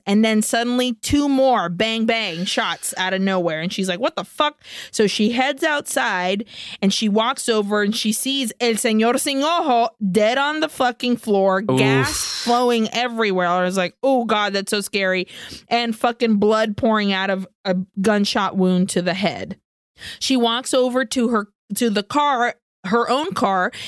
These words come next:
Speaker 1: and she sees that her grandma is standing outside on the passenger side, and she walks around the car, and there is blood pouring out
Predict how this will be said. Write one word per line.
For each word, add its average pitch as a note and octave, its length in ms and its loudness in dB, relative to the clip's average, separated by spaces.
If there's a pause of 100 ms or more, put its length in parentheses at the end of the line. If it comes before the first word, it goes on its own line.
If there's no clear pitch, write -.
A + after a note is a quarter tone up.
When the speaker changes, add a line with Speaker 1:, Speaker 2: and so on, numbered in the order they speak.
(120)
Speaker 1:
and A3 120 0
she A3+ 140 -2
sees B3 360 -4
that G#3+ 100 0
her G#3+ 160 0
grandma A#3 460 -2
is G3+ 120 -2
standing A3+ 480 0
outside G3+ 480 -2
on F#3+ 140 0
the F#3 80 0
passenger A3 680 -2
side, E3+ 500 -2 (240)
and A3+ 140 2
she A#3 120 -2
walks G#3+ 380 0
around A3 300 2
the G#3+ 80 -2
car, A3+ 460 2
and G#3+ 160 2
there G#3+ 200 2
is G#3 180 0
blood G3+ 500 2 (140)
pouring A#3 840 2 (160)
out F#3+ 480 -2